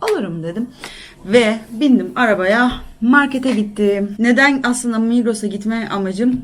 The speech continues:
pirinç almaktı. Annem dün, e, Tire'ye gitmişlerdi. Tire'den şimdi, ay, dolapta burada arıyorum onu.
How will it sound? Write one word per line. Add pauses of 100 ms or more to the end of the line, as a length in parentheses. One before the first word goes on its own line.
pirinç
almaktı.
Annem
dün,
e,
Tire'ye
gitmişlerdi.
Tire'den
şimdi,
ay,
dolapta
burada
arıyorum
onu.